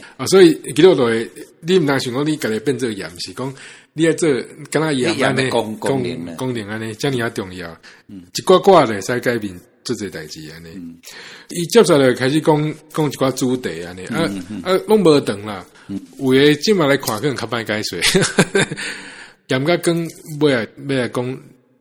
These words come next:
Speaker 1: 律法。律法是讲，伊嘛用着足济旧约的物件嘛，伊毋是讲旧约拢你莫看。
Speaker 2: 嗯，嗯。
Speaker 1: 迄犹太人进前写的，
Speaker 2: Yeah.
Speaker 1: 两千年写的，你拢莫插伊啊。我来重新写一个，毋是，伊是讲我是对这来的。
Speaker 2: 耶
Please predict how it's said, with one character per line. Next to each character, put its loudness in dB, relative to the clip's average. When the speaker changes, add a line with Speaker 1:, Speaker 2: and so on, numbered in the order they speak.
Speaker 1:
律 -6
法。 -6
律 0
法 4
是 -2
讲， 0
伊 -2
嘛 2
用 0
着 0
足 2
济 0
旧 -4
约 -2
的 -4
物 -12
件 -14
嘛， -20
伊 -6
毋 -4
是 -4
讲 -2
旧 -4
约 2
拢 0
你 2
莫 4
看。 -6
Speaker 2:
嗯， -12
嗯。 -14
Speaker 1:
迄 -6
犹 -2
太 -2
人 -6
进 -6
前 -10
写 -6
的， -6
Speaker 2:
Yeah. -12
Speaker 1:
两 -12
千 -6
年 -10
写 -6
的， -4
你 -6
拢 -4
莫 -2
插 -6
伊 -8
啊。 -16
我 -6
来 -2
重 -8
新 -10
写 -10
一 -12
个， -14
毋 -16
是， -10
伊 -8
是 -8
讲 -8
我 -4
是 -8
对 -4
这 -8
来 -14
的。 -18
Speaker 2:
耶 -6